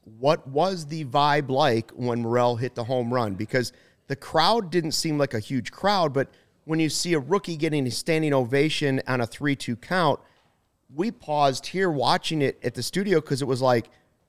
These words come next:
this is like Sammy Sosa coming up with the bases loaded. Like, was it as loud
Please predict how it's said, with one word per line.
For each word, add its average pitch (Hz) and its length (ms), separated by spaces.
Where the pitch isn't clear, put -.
this 208 180
is 269 120
like 151 220
Sammy 151 380
Sosa 135 420
coming 110 320
up 113 140
with 110 100
the 110 60
bases 113 500
loaded. 117 400
Like, 117 200
was 143 240
it 220 80
as 214 160
loud 147 580